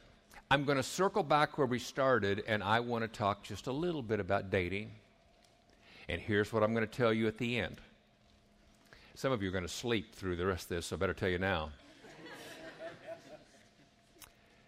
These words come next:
There are five seasons.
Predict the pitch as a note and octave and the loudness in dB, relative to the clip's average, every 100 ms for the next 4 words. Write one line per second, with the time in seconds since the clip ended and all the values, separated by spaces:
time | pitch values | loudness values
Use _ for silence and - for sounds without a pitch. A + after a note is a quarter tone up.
0 | - - _ - A2 E3+ C3 - C#3 C3 | -20 -20 _ -2 6 8 8 6 8 10
1 | B2+ C3+ C#3 - - - B2+ A2 G#2+ F2+ | 10 8 4 -4 -14 -6 -2 0 0 -2
2 | E2+ E2 D#2+ - - | -6 -6 -8 -10 -10